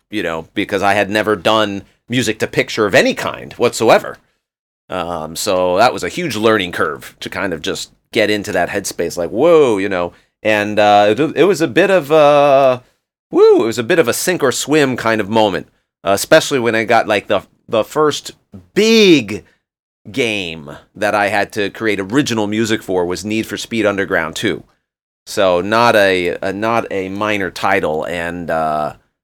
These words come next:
man, that was a, definitely an eye-opening experience, to say the least.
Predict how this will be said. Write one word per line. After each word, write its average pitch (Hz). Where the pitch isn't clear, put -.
man, 101
that 90
was 85
a, 78
definitely 98
an 85
eye-opening 104
experience, 90
to 90
say 85
the 80
least. 82